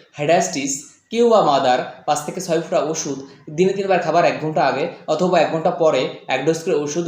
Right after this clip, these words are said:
রোগী খাবে। তাছাড়া হাইড্রাস্টিস টু এক্স বা থ্রি এক্স শক্তির ওষুধও রোগীর জন্য উপকারী। প্রয়োজন বোধে রোগী টু এক্স বা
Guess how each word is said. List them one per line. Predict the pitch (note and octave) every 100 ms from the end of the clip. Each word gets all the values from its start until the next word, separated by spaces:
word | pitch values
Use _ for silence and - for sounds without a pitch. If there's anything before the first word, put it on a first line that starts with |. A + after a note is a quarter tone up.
| D3
রোগী | E3 D#3+
খাবে। | C#3+ A2+ G#2 - _ -
তাছাড়া | F3+ G3 D3
হাইড্রাস্টিস | D3 D3+ F3 - D#3+ C#3+ - - _ _ _ _
টু | - A3+ A#3
এক্স | B3+ - - D3
বা | D3+
থ্রি | - F3
এক্স | G3 -
শক্তির | G3+ F#3
ওষুধও | D3 F#3+ D3+ D3+ - -
রোগীর | C#3+ C#3+ C#3
জন্য | E3 F#3 E3
উপকারী। | C#3 A#2+ G#2 - - _
প্রয়োজন | F#3 F#3 G3
বোধে | G3 G3
রোগী | F#3+ C#3+ C#3 - - _
টু | G3 G#3+
এক্স | A#3 -
বা | D#3